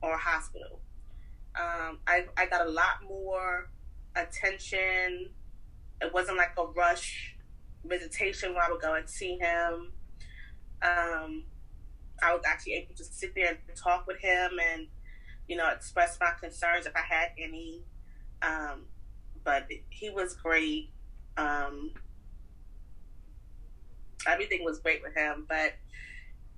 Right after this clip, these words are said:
that one, he actually, um, he tried to start my leaks. I had to be induced for that one too. I was scheduled for cesarean for that one as well.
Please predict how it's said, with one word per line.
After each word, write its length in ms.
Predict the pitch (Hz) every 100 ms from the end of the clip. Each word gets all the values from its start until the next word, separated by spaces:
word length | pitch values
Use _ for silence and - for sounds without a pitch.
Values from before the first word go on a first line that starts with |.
| -
that 260 | 180 254 -
one, 260 | 196 190 202
he 140 | - 233
actually, 760 | - 208 - - 190 185 180 - - - - - - - - - - - - - - - - - - -
um, 560 | 175 170 165 160 156 - - - -
he 100 | -
tried 200 | 220 208 185
to 40 |
start 360 | 180 190 185 -
my 100 | 185
leaks. 200 | 185 170
I 40 |
had 60 | 170
to 60 |
be 180 | 170 170
induced 340 | 165 - 170 -
for 60 |
that 220 | 165 160
one 160 | 160 160
too. 160 | - 165
I 20 |
was 140 | 151
scheduled 260 | - 156 151
for 80 | 151
cesarean 460 | - - 160 156
for 80 | -
that 200 | 151 131
one 80 | - -
as 140 | -
well. 440 | 160 143 139 151